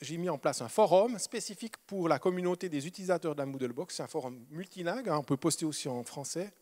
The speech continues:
on peut aussi poster en, en anglais. Et là-dessus, en général, quand il y a des fonctionnalités, des discussions sur,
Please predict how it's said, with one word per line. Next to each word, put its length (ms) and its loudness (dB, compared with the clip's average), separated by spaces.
on 40 -20
peut 120 -8
aussi 260 -4
poster 280 -8
en, 100 -8
en 260 -8
anglais. 320 -2
Et 100 4
là-dessus, 520 2
en 80 -2
général, 440 -4
quand 100 -4
il 80 -6
y 40 0
a 20 -2
des 100 -6
fonctionnalités, 880 -4
des 120 -10
discussions 640 -4
sur, 320 -4